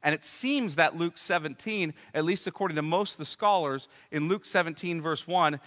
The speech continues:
the stumbling block that he's keying in on the most, or that he's using the most strongly, is the idea, although all of these might be encompassed, is the idea of false teaching or doctrine that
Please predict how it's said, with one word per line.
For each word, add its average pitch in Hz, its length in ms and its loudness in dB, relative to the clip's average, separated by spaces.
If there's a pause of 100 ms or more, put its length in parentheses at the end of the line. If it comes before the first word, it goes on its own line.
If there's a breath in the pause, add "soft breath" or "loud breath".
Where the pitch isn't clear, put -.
(140 loud breath)
the 151 60 -6
stumbling 262 540 2
block 180 320 6
that 170 80 -2
he's 147 240 0
keying 233 340 -4
in 196 140 -2
on 160 240 2
the 139 100 2
most, 147 720 2 (320 soft breath)
or 170 100 4
that 165 80 4
he's 151 160 2
using 202 240 -2
the 180 60 -2
most 170 180 2
strongly, 190 460 4 (220 soft breath)
is 160 180 4
the 165 180 4
idea, 156 720 4 (420)
although 196 240 6
all 214 180 10
of 196 60 2
these 185 140 -2
might 175 220 2
be 160 100 2
encompassed, 214 480 2 (160 loud breath)
is 180 140 2
the 190 120 6
idea 196 340 6
of - 80 0
false 160 260 2
teaching 226 440 -8 (2500 soft breath)
or 185 160 8
doctrine 160 680 6
that 151 180 6